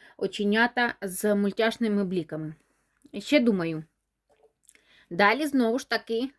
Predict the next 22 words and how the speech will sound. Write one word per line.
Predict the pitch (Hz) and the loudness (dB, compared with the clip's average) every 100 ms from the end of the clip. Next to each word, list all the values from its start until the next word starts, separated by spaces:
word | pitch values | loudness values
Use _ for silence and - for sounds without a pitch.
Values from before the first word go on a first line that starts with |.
| _ _ _ | _ _ _
котики. | 349 339 - 147 170 _ _ - | 0 2 0 -10 -14 _ _ -4
Котики-брелочки. | 262 254 - 226 220 220 254 302 - 311 - _ _ _ _ | -2 0 -2 0 4 4 4 2 -6 -14 -14 _ _ _ _
Це | 247 254 | -2 -2
ще | - 220 | 0 -2
плюс | 214 233 220 | -2 -4 -4
три | - 233 214 - _ _ - | -2 0 0 -4 _ _ 0
майже | 226 233 214 | 4 4 2
готові | 202 208 220 196 | -4 -4 -2 0
роботи. | 208 196 262 302 277 | 0 0 0 0 -4
Оформити | - 208 285 311 349 294 294 285 | -6 -2 4 4 4 0 -4 -8
і | - 226 | -8 -8
пришити | - 202 - 220 214 | -6 -6 -4 -6 -4
карабінчик. | 220 208 175 180 - 147 _ _ _ _ | 0 0 0 -6 -6 -16 _ _ _ _
Всі | - | -2
вони | 247 220 208 | 2 4 4
мають | 208 202 - | 4 2 0
хвостики, | - 220 294 - 294 - 294 294 _ _ _ | -6 4 4 2 -8 -6 -8 -8 _ _ _
лишилося | - 202 208 226 208 208 - - | -4 -4 0 2 2 2 -6 -6
вушка, | 202 294 - - 285 _ _ _ - | -2 -2 -2 -6 -8 _ _ _ -14
оформлення. | 196 - 285 294 254 240 240 - _ _ _ | -6 0 2 4 2 0 -4 -10 _ _ _
Зовсім-зовсім | 202 269 285 240 208 240 240 214 | 0 0 0 -2 2 0 0 -6
трішечки. | 233 208 - - - 165 | -4 -6 -8 -18 -18 -18